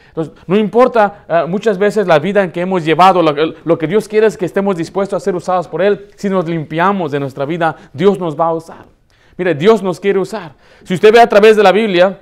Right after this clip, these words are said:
la Biblia usó a diferentes tipos de personas. Jacob era un mentiroso, Lea estaba fea, José fue abusado, Moisés era un tartamudo, Gedeón era un miedoso, Sansón era un greñudo y mujeriego, Rahab fue una ramera,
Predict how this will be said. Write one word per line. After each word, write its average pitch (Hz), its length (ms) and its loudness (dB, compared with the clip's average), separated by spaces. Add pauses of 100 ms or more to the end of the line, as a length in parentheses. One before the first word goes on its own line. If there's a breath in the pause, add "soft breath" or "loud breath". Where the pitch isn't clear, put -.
(140)
la 147 80 -2
Biblia 214 200 6
usó 220 180 2
a 202 60 6
diferentes 180 460 0
tipos 196 200 -2
de 156 80 4
personas. 160 540 -6 (540 soft breath)
Jacob 214 440 8
era 214 140 8
un 208 100 4
mentiroso, 190 680 2 (260)
Lea 208 400 4
estaba 214 320 4
fea, 208 380 -2 (440 soft breath)
José 202 420 4
fue 220 160 4
abusado, 190 600 2 (240)
Moisés 175 460 2
era 220 120 2
un 214 180 0
tartamudo, 175 760 4 (280 loud breath)
Gedeón 190 440 4
era 233 100 6
un 226 140 2
miedoso, 208 560 4 (200 loud breath)
Sansón 196 440 2
era 233 120 4
un 226 140 0
greñudo 202 460 4
y 196 40 6
mujeriego, 190 680 2 (180)
Rahab 170 460 6
fue 202 100 4
una 202 220 4
ramera, 175 500 2